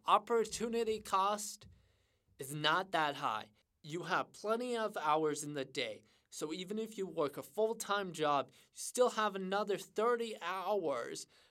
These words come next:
to do a side hustle with if you're not watching T V, playing video games. It's just, I just can't fathom why everyone's like, "Yeah, but I could be doing something else." I'm like, "Let's be honest.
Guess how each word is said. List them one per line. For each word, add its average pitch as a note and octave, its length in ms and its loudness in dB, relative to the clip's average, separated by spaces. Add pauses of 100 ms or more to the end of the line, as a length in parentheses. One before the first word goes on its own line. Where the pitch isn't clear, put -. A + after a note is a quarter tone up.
(180)
to F#3 100 -2
do F#3 480 4
a C#3+ 100 4
side F#3+ 380 4
hustle F#3 420 2
with C3 320 4
if D#3+ 200 -8
you're D#3+ 100 -2
not E3 220 -2
watching E3 340 0
T D#3+ 220 -8
V, D3 160 -6
playing D3 440 -4
video C3+ 380 -2
games. - 340 -14 (600)
It's D#3 260 -2
just, D#3+ 480 2 (320)
I E3 120 8
just F3+ 260 -2
can't G#3 360 -2
fathom F#3+ 540 4
why C#3+ 200 2
everyone's D#3+ 500 -4
like, D3 340 2
"Yeah, D3+ 460 6
but C3+ 160 0
I C#3 100 0
could C#3+ 220 -8
be C#3+ 100 -4
doing C#3+ 340 -4
something C#3+ 500 -6
else." C3+ 420 -4
I'm F#3+ 140 -6
like, G#3 240 -2 (340)
"Let's C4+ 240 4
be D4 160 -2
honest. D4 640 2